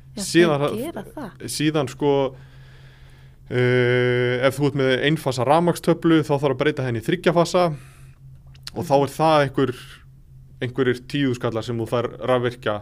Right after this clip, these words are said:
Speaker 2: Þú
Speaker 1: Já,
Speaker 2: veist, það er
Speaker 1: já,
Speaker 2: bara eitthvað sem að
Speaker 1: einmitt.
Speaker 2: þú borgar fyrir þig.
Speaker 1: Já, og bara akkúrat við þitt þá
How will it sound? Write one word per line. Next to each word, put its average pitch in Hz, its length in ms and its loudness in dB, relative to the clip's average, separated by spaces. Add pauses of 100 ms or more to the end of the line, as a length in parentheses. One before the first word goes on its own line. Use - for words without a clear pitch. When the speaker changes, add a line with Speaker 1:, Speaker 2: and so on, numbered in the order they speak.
Speaker 2:
Þú 233 80 2
Speaker 1:
Já, 196 80 8
Speaker 2:
veist, 143 140 0
það 127 60 4
er - 40 4
Speaker 1:
já, 156 60 6
Speaker 2:
bara 127 100 6
eitthvað - 380 2
sem 151 100 2
að - 0 -
Speaker 1:
einmitt. 127 140 -2
Speaker 2:
þú 165 80 8 (120)
borgar 147 320 4
fyrir 131 220 -2
þig. 104 480 0 (200)
Speaker 1:
Já, 330 360 4 (160)
og 208 200 -4
bara 240 220 0
akkúrat 240 380 -4
við 226 340 0 (640)
þitt - 340 -4
þá - 140 -2